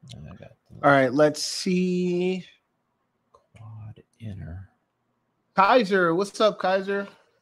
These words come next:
Speaker 1: Hey, what's up, dude?
Speaker 2: With these glasses, <laughs> you could see how aliens had taken over the planet, but only
Speaker 1: Yeah.
Speaker 2: <laughs>
Speaker 1: The movie is dope.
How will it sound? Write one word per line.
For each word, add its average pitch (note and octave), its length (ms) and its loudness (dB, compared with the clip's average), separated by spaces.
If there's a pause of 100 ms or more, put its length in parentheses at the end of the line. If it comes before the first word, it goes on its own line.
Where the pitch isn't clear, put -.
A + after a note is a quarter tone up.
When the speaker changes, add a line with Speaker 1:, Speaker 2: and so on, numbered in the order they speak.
(120)
Speaker 1:
Hey, F3+ 120 -4
what's E3 160 -4
up, E3+ 100 -2
dude? F3 200 0 (680)
Speaker 2:
With D#3+ 180 4
these F3+ 220 4
glasses, D#3+ 680 2
<laughs> C#3+ 100 -6
you - 60 -6
could G3 180 6
see - 320 0
how D3 220 2
aliens C#3 560 0
had - 280 -8
taken B2+ 300 -8
over B2+ 300 -8
the B2+ 80 -12
planet, A#2+ 540 -6
but - 160 -8
only G2 180 0
Speaker 1:
Yeah. A2+ 680 10 (180)
Speaker 2:
<laughs> F#3+ 280 10 (920)
Speaker 1:
The A2 80 -6
movie A2+ 260 2
is F#2 120 -4
dope. G2 440 2